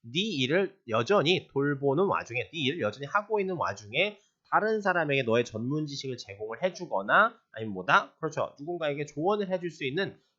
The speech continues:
그러한 역할이 될 수도 있다라는 얘기가 되겠죠.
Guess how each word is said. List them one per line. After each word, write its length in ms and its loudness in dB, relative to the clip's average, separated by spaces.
그러한 720 2
역할이 520 2
될 180 2
수도 240 -2
있다라는 640 4
얘기가 180 -12
되겠죠. 360 -16